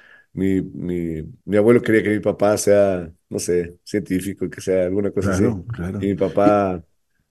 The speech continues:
Speaker 1: mi papá decidió que quería ser electricista.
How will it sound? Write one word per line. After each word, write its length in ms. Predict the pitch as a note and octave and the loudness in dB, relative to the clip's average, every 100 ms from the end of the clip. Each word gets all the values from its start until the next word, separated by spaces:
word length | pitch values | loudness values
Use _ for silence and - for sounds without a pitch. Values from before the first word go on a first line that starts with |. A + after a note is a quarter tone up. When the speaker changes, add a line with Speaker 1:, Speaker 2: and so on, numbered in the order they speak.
| _ - | _ -4
Speaker 1:
mi 120 | G2+ | 0
papá 300 | G2+ E2 G2+ G#2 G#2 G2+ G2 F#2+ F#2 F2+ | 2 2 4 6 6 4 2 2 0 -2
decidió 540 | F#2 - G2 G2+ G2 | -4 -2 2 4 2
que 100 | - | -4
quería 200 | F#2+ F#2+ | -2 0
ser 140 | G#2+ | 0
electricista. 640 | G#2 F#2 F#2 F2 A2+ - | 0 -4 -6 -8 -8 -8